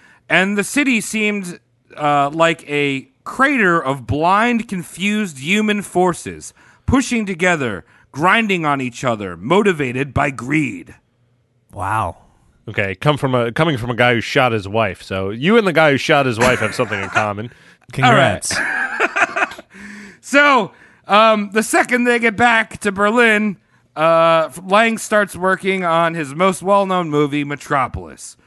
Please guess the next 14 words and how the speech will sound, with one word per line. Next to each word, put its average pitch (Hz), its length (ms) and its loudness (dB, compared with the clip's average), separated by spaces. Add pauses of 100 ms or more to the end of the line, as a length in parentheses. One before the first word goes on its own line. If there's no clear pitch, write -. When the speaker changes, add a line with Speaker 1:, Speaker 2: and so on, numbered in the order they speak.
(460)
Speaker 1:
which 175 440 2
is 165 160 -6
considered, 160 460 -2
again, 151 280 -2
as 143 200 -2
one 156 140 2
of 151 60 -2
the 156 60 -2
biggest, 165 720 -4
or 151 180 2
first 196 520 0
big 175 240 0
sci-fi 139 560 -4
epics. 95 600 -16